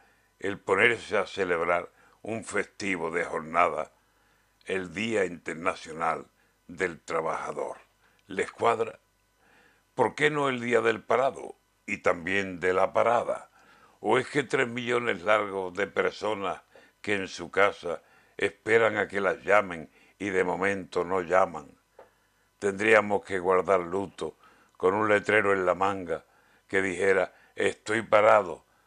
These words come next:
a ver si alguien me contrata". Tres millones de parados, permitan la comparanza, son, tirando por lo bajo, seis países como Malta. Y eso no es moco de pavo, y menos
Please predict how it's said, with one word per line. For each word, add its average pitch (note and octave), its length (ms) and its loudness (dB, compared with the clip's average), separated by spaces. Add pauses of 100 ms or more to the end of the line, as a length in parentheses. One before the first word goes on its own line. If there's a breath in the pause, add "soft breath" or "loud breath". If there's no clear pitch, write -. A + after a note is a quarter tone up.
(160)
a F#2 140 0
ver G#2 200 2
si A2 200 -2
alguien G2 360 4
me G2 140 -2
contrata". F#2 720 -2 (880 soft breath)
Tres G#2+ 240 6
millones G2+ 520 2
de G2 100 2
parados, F#2+ 680 6 (360)
permitan F#2 560 0
la E2 120 0
comparanza, F2 920 -2 (360 soft breath)
son, B2 440 2 (340)
tirando G#2 580 4
por G#2 140 0
lo F#2 160 0
bajo, F#2+ 380 2 (280 soft breath)
seis A2 380 0
países A2+ 720 -4
como G2 260 -4
Malta. G#2 560 -4 (560 soft breath)
Y G#2 140 -2
eso G#2+ 240 -2
no G#2 120 0
es F2+ 80 -4
moco E2 380 -2
de D2+ 80 -6
pavo, D2+ 480 -4 (540 soft breath)
y G2 140 -8
menos F#2+ 420 -4